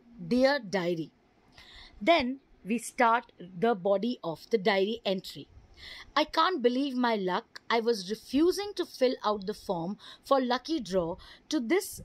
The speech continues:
sales boy again and again, and then just to make him go away, I filled it out." The first few lines of the diary describe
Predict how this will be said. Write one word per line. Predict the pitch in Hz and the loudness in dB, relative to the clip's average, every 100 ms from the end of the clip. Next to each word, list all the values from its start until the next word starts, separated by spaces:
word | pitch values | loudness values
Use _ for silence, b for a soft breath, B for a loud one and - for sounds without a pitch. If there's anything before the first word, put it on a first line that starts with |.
| - | -16
sales | - - 269 220 220 254 170 | -12 -2 4 6 4 0 -4
boy | 175 175 170 214 - | 0 0 0 -2 -4
again | 208 254 277 | 0 2 2
and | 262 202 | -2 -4
again, | 156 175 170 220 B B - | -4 -4 -4 -8 B B -2
and | 294 262 | 0 2
then | 294 330 - 208 | 2 0 -6 -6
just | - 311 381 - - _ | -2 0 -2 -8 -18 _
to | 254 | -2
make | 214 208 262 - - | 2 4 2 2 -2
him | 220 165 196 | -2 2 4
go | 254 | 4
away, | 185 156 156 156 B B - | 2 -4 -6 -6 B B -2
I | 220 254 | 0 0
filled | - 208 196 | 0 0 0
it | 214 - | -2 -4
out." | 180 156 - - - - - | -4 -4 -10 -16 -16 -16 -8
The | 220 | -6
first | 233 - 302 392 - | -6 0 0 0 -6
few | - 294 262 | -4 0 0
lines | 196 180 196 - | 0 -4 -6 -6
of | 180 | -6
the | 180 170 | -4 -2
diary | 170 147 151 208 B B - 190 | -4 -4 -6 -6 B B -2 0
describe | 254 - 285 302 | 0 -2 0 0